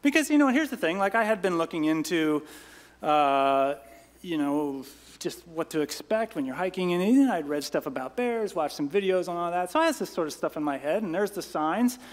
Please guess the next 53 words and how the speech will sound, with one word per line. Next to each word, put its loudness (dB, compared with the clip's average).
But 4
they 8
could 4
come 6
back 6
and 2
say, 6
"You 4
know 6
what? 4
You 6
know, 8
at 2
the 6
end 6
of 4
the 4
day, 4
you 6
never 4
pulled 0
us -4
aside 4
and -4
said, 2
'Hey, 4
this -2
is -10
what -2
we -8
should -10
do. 0
If -6
you -12
see 0
a 4
bear, -2
it's -10
quite -2
possible. -2
We -8
gotta -2
slow 0
down. -4
We -6
just -8
calm -2
down.'" -2
And -2
I 0
didn't 0
do 4
that. -4